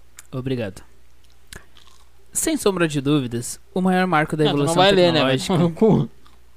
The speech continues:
Speaker 1: do último século é o surgimento e popularização da internet. Lá em mil novecentos e sessenta e dois, já se falava sobre a rede mundial que iria interligar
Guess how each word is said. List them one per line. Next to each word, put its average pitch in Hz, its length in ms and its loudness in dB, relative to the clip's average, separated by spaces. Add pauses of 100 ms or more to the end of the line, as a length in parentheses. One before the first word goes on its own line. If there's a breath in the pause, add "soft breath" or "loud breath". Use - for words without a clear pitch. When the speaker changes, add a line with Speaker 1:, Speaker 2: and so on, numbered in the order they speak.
(1400 soft breath)
Speaker 1:
do 156 80 0
último 151 240 -4
século 131 460 -6 (340 loud breath)
é 156 80 -4
o 175 60 0
surgimento 180 560 -2
e - 20 -18
popularização 160 680 -2
da 131 80 -8
internet. 143 580 -10 (340 soft breath)
Lá 151 140 0
em 190 60 0
mil 196 180 -4
novecentos 180 460 -4
e 165 40 -2
sessenta 147 320 -4
e 135 60 -2
dois, 127 420 -4 (280 soft breath)
já 156 160 0
se - 100 -6
falava 160 400 0
sobre 156 220 -2
a 143 40 -2
rede 151 240 0
mundial 151 520 0
que 151 120 -6
iria 151 420 0
interligar 156 760 -4